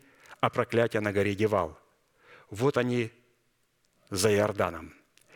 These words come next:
по дороге к захождению солнца, в земле хананеев, живущих на равнине против Галгала, близ Дубрави море. Ибо вы переходите Иордан –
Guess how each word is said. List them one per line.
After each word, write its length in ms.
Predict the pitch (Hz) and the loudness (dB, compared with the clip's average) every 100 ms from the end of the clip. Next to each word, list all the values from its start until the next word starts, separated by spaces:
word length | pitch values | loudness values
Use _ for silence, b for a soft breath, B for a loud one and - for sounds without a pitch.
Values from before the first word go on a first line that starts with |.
| B - | B -2
по 140 | 117 | 0
дороге 460 | 117 123 127 120 120 | 2 0 0 -2 -4
к 80 | 117 | -4
захождению 640 | 104 - 107 98 110 110 | -2 0 0 0 -2 0
солнца, 560 | 101 123 104 - 90 90 - _ _ _ B B B | 0 0 -2 -2 -6 -8 -16 _ _ _ B B B
в 120 | 101 | -2
земле 340 | 104 123 131 | 2 4 2
хананеев, 600 | 113 117 120 113 87 - - B B B - | 2 -2 0 0 -2 -6 -18 B B B -4
живущих 540 | 95 113 123 107 - | -2 2 2 0 0
на 80 | 113 | 0
равнине 400 | 117 117 101 95 | 0 0 -4 -2
против 300 | 117 107 104 | -2 -2 0
Галгала, 540 | 107 107 117 92 82 B B B | 0 2 0 0 -4 B B B
близ 400 | 101 117 113 - _ 107 | -4 -2 -2 -6 _ -8
Дубрави 560 | 101 107 98 98 92 _ | -2 0 -2 -4 -10 _
море. 420 | 120 107 95 87 82 _ _ _ _ _ _ _ B B B | -8 -4 -2 -2 -6 _ _ _ _ _ _ _ B B B
Ибо 400 | 131 117 117 104 - | -2 2 0 0 -6
вы 440 | 117 127 113 82 _ _ _ _ _ - | 0 2 2 -2 _ _ _ _ _ -4
переходите 540 | 123 104 113 110 - | -2 2 0 0 0
Иордан – 500 | 110 107 101 95 80 | 2 2 0 -2 -4